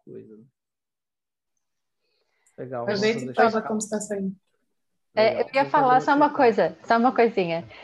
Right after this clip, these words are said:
Speaker 3: Falar pro pessoal que vai ver no YouTube, porque quem tá, vai escutar não vai ver as risadas da gente, né? Mas quem vai ver, vai ver <laughs> que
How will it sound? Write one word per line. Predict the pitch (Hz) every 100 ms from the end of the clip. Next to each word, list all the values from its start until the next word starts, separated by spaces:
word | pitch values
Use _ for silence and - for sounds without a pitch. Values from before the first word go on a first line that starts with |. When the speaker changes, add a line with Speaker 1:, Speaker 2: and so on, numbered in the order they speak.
| -
Speaker 3:
Falar | - 202 202
pro | 202 220
pessoal | 214 - 208
que | 208
vai | 202 208
ver | 185 196 196 208 190
no | 185
YouTube, | 180 180 240 233 226 180 160 -
porque | - 196 220
quem | 220 247 247
tá, | 254 240 214 220
vai | 208 208 196
escutar | 202 - 175 - 208 190
não | 208 226
vai | 262 247
ver | 247 254
as | 254
risadas | 262 311 339 214 165 170 175
da | 175 185
gente, | 180 170 156 160 185
né? | 180 196 - - - -
Mas | 214 214
quem | - 233
vai | 240 233
ver, | 220 208 214
vai | 240 254
ver | 247
<laughs> |
que | 254